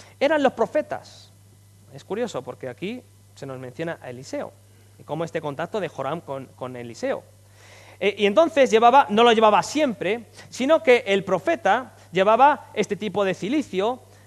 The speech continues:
a este tipo de vestimenta, cuando llamaba al pueblo que estaba en gran pecado y apostasía, cuando, eh, llamaba al pueblo al arrepentimiento, porque era lo que simbolizaba.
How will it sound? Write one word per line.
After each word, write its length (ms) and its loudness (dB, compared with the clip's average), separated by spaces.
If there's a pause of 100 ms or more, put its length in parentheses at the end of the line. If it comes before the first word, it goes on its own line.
(160)
a 120 0
este 160 -6
tipo 200 -4
de 60 -2
vestimenta, 760 -2
cuando 340 4
llamaba 340 4 (100)
al 280 4
pueblo 680 -2
que 60 -12
estaba 440 0
en 140 -6
gran 200 0
pecado 320 -2
y 60 -2
apostasía, 720 -4 (320)
cuando, 580 2 (220)
eh, 100 0
llamaba 320 4
al 300 0
pueblo 280 2
al 240 6
arrepentimiento, 1160 0
porque 220 0
era 160 2
lo 120 2
que 80 -6
simbolizaba. 600 0